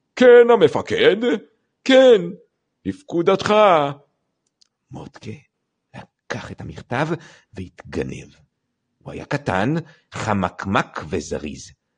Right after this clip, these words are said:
ושום חיה לא ראה אותו. הוא העביר את ההודעה הסודית לבית החולים?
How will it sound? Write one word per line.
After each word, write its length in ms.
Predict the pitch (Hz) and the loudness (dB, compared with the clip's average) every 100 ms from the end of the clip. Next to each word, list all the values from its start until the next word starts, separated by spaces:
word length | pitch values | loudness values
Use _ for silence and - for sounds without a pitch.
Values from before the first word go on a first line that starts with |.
| _ | _
ושום 680 | - - - - - 240 254 | -18 -16 -16 -12 0 2 2
חיה 640 | - 92 82 69 82 131 | -2 -6 -8 -8 -4 -4
לא 220 | 104 85 76 | -4 -4 -6
ראה 280 | 80 80 | -6 -8
אותו. 320 | 76 71 - 73 _ _ _ _ _ - | -10 -12 -18 -18 _ _ _ _ _ -4
הוא 120 | 175 | 0
העביר 320 | 143 95 107 | 0 0 -2
את 120 | 127 | -2
ההודעה 380 | 104 95 87 107 | -2 -2 -2 -2
הסודית 600 | 127 - 87 85 165 180 | -2 -4 -8 -4 -4 -6
לבית 340 | 110 120 135 139 | -6 -4 -4 -6
החולים? 500 | 123 143 175 233 | -4 -2 -2 -2